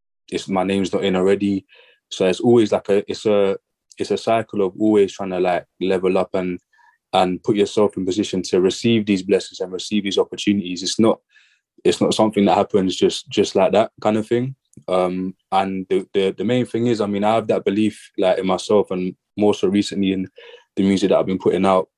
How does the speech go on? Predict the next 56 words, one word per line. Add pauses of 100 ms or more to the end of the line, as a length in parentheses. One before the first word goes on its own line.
(120)
um, (400)
having
that
kind
of
belief, (920)
um,
in
your
art
and
in
your
craft, (380)
you're, (200)
you're
more
willing
and
more, (880)
it
motivates
you
more
to
push
it
to
these
people
that
are,
like, (600)
I
don't
know,
like, (640)
D
Js
or,
or
label
heads
or
something
like
that,
you
know?
It
just
gives
you
that
bit
more